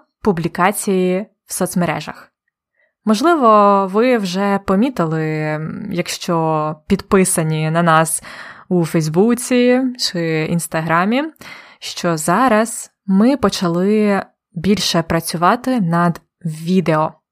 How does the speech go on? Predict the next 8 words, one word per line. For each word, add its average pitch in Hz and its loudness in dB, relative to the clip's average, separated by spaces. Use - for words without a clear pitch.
Так, 160 0
так, - -2
я 202 2
хочу 233 0
активніше 214 0
розвивати 196 -2
наш 175 -2
YouTube-канал. 180 0